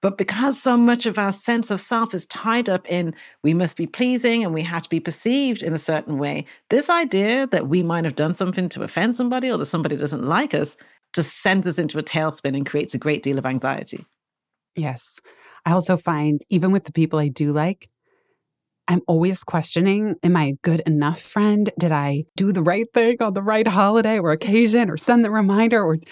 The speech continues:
Speaker 2: send the gift or the card? Or it's so tricky. And then obviously that's unsustainable. I can't keep up with that level of gooding, <laughs> you know, even with
Speaker 1: Mm-hmm.
Speaker 2: the people I most care about.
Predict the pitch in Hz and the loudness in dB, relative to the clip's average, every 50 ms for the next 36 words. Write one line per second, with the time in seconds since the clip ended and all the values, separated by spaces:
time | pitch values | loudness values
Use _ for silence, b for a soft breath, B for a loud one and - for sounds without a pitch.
0 | B B - - - 247 247 226 214 196 170 185 214 214 208 - - 180 165 160 | B B -4 0 2 2 4 4 2 2 2 2 2 2 0 0 -2 -2 0 0
1 | 156 156 151 147 B B B B B B B B _ - - - 190 202 220 226 | 0 0 -2 -4 B B B B B B B B _ -8 -4 -2 0 2 2 4
2 | 220 220 214 214 190 180 156 151 123 - - _ _ _ _ _ _ _ _ _ | 4 2 2 2 2 2 0 0 -2 -4 -8 _ _ _ _ _ _ _ _ _
3 | - 202 190 - - - - 220 208 208 202 196 - - - - - 208 214 - | -4 -4 -2 -2 -2 -2 0 2 2 4 2 2 -2 -4 -6 -4 -4 -4 -2 0
4 | - 175 156 - 180 185 175 170 - 185 202 220 208 226 233 220 - 196 180 160 | 0 0 2 4 4 4 4 4 4 2 2 4 4 4 4 2 2 2 2 2
5 | 175 170 165 - - 175 180 165 - 160 - - - 170 165 170 165 143 139 135 | 2 2 0 0 0 2 2 2 0 -2 -4 -2 2 4 4 4 4 2 0 -2
6 | 127 123 - - 151 - - 196 208 - - - - 185 165 160 - 170 170 165 | -2 -2 -4 -6 -2 0 2 2 2 0 -2 -4 -2 0 0 0 0 0 0 0
7 | - 156 151 - - 147 143 - 165 151 156 143 131 147 151 143 139 139 - 156 | 0 -2 0 0 0 0 0 0 0 -2 -2 -2 0 0 0 0 0 -2 -2 -4
8 | 143 135 127 - 151 151 139 156 147 143 151 151 160 185 208 247 - - - - | -4 -4 -4 -4 -4 -2 0 0 2 2 2 4 4 6 4 4 2 -2 -6 -8
9 | 180 - 233 - - 262 - 226 202 165 214 220 - _ _ _ _ _ _ _ | -4 -2 0 4 4 4 4 4 4 4 2 0 -2 _ _ _ _ _ _ _
10 | - 208 190 208 247 226 240 240 247 277 156 151 - 156 156 151 170 165 160 151 | 0 4 6 6 8 8 8 6 6 4 2 0 0 -2 -2 0 0 0 0 2
11 | 147 147 151 151 - - - - 151 139 139 139 170 185 220 233 | 2 2 2 0 -2 -4 -4 -2 -2 -2 0 0 0 0 0 -2